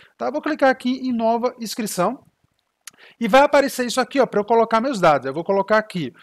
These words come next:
o João Elite Mil Insano da Silva, tá? Vou colocar aqui um C P F bisurado, tá certo? Que, logicamente, não é o meu C P F, que eu peguei aqui,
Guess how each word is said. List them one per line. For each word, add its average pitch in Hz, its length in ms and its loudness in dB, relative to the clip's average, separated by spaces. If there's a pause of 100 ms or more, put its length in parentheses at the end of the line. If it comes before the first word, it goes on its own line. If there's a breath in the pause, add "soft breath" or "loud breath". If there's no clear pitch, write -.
(200 soft breath)
o 190 80 -4
João 240 480 0
Elite 247 380 -2
Mil 226 240 -2
Insano 214 400 -2
da 180 160 0
Silva, 220 480 -4 (480 soft breath)
tá? 196 260 4 (240 loud breath)
Vou 202 160 2
colocar 240 520 2
aqui 220 420 0
um 208 180 -4
C 233 300 0
P 240 120 -2
F 208 540 2 (140)
bisurado, 208 720 2
tá 147 160 -8
certo? 196 380 -2
Que, 196 120 -4
logicamente, 180 720 -2 (320 soft breath)
não 240 360 2
é 202 160 8
o 240 60 2
meu 190 160 0
C 190 140 -6
P - 140 -4
F, 175 400 2
que - 140 -8
eu 175 40 -2
peguei 170 360 -2
aqui, 202 280 -4